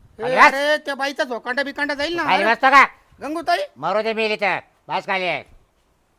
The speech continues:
Speaker 2: गंगूताई.
Speaker 1: तू इकडं. वळ इकडे.
Speaker 2: अरे, मला लोक विचारतील बाबा, सरपंच आहे मी गावचा.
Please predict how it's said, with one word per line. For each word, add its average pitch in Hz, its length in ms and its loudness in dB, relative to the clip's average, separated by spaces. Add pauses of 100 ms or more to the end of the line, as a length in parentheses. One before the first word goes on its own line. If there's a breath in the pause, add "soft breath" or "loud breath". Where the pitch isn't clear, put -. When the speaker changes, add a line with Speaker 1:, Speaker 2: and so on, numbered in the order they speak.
(580)
Speaker 2:
गंगूताई. 330 520 -2 (840)
Speaker 1:
तू 165 60 -14
इकडं. 214 240 -12 (680)
वळ 131 100 -10
इकडे. 208 280 -2 (360)
Speaker 2:
अरे, 202 180 -14
मला 214 220 -10
लोक 254 200 -8
विचारतील 254 460 -8
बाबा, 262 200 -6
सरपंच 254 460 -10
आहे 311 80 -4
मी 285 100 -8
गावचा. 262 520 -4